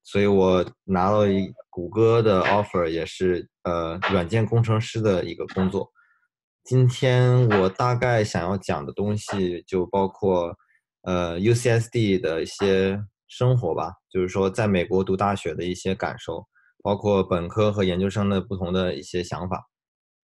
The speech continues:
呃，以及计算机专业的一些学习经验的分享，还有就是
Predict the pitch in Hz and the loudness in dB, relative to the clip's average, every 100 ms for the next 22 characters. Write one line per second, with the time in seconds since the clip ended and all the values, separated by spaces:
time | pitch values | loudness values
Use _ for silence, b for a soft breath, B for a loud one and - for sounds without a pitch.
0 | _ - _ 101 98 98 95 - 98 98 | _ -20 _ 0 2 2 0 -2 -2 0
1 | 107 107 - 127 120 113 101 110 107 110 | 0 0 -4 -2 2 2 0 -2 0 0
2 | 107 113 104 90 92 _ _ _ _ _ | 2 2 2 0 -6 _ _ _ _ _
3 | _ _ _ - 101 95 - 101 101 - | _ _ _ -2 0 0 0 0 2 0
4 | 95 104 110 107 110 95 85 98 _ - | -2 -2 -2 -2 0 -2 -4 -14 _ -10
5 | 82 104 101 92 - - _ _ _ _ | -4 -2 0 -2 -6 -18 _ _ _ _
6 | - 95 101 98 90 85 - 98 92 92 | -8 -2 0 2 2 0 -2 -4 -4 -2
7 | 90 87 85 - | 0 0 -2 -6